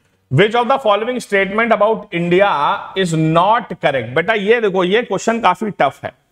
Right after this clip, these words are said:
ये इतना आसान नहीं है, ठीक है, हाँ जी, ये इतना आसान नहीं है। India has twelve major ports and about दो सौ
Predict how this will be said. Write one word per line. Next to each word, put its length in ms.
ये 160
इतना 300
आसान 440
नहीं 320
है, 200
ठीक 260
है, 160
हाँ 160
जी, 300
ये 140
इतना 200
आसान 480
नहीं 220
है। 180
India 380
has 340
twelve 540
major 420
ports 400
and 260
about 520
दो 160
सौ 160